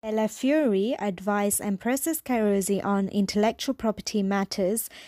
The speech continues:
given that the deal involved the international license of the trademarks to be used at local level. The seller's side, we had Baker McKenzie advising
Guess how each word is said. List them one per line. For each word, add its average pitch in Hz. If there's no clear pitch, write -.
given 269
that 277
the 247
deal 190
involved 185
the 196
international 208
license 208
of 196
the 190
trademarks 220
to -
be 190
used 185
at -
local 190
level. 180
The 214
seller's 330
side, 226
we 220
had 196
Baker 208
McKenzie 202
advising 190